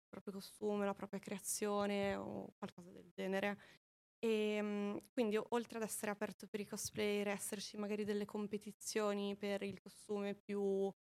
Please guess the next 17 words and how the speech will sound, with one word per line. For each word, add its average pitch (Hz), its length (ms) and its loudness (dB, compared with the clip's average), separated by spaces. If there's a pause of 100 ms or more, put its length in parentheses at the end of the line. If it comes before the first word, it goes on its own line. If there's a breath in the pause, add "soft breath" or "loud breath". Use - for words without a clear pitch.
(340)
elaborato, 190 640 2
più - 140 -16
bello, 196 280 2
ci - 140 -4
sono 196 160 2
tantissime 202 500 -2
categorie, 208 760 2 (420 soft breath)
e 220 80 0
anche 202 280 0
in 208 160 4
ambito 202 420 2
la-, 208 260 4
lavorativo 202 1040 2
è 196 360 2
abbastanza 202 520 -2
importante, 202 640 -2
perché 202 400 0